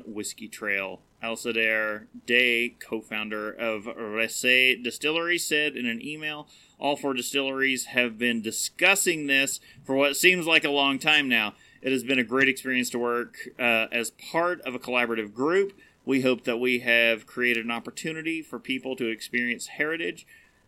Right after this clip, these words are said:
uh, the provenance of all three islands and four very different Scotch whiskey distilleries. Finally, it's on to the final stop, the Isle of Harris Distillery, the one spot with a gin that's also worthy,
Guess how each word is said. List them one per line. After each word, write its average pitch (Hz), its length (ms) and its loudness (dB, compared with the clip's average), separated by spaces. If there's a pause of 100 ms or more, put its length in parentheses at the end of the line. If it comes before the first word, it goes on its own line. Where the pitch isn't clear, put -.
(120)
uh, 120 260 2
the 113 580 0
provenance 175 600 -2
of 127 240 -2
all 190 280 0
three 190 340 0
islands 123 800 0
and 117 180 -2
four 120 280 -6
very 123 680 4
different 120 460 -2
Scotch 113 420 -4
whiskey 117 320 -4
distilleries. 110 720 -4 (500)
Finally, 147 280 2
it's 131 120 -4
on 143 120 4
to 131 60 -4
the 123 60 0
final 170 380 0
stop, 151 340 0
the 135 140 2
Isle 123 260 4
of 113 100 -4
Harris 156 480 4
Distillery, 139 680 -4 (800)
the 117 120 0
one 127 280 0
spot 131 520 0
with 135 300 -2
a 156 140 6
gin 143 800 2
that's 113 260 -2
also 123 380 -2
worthy, 120 500 -2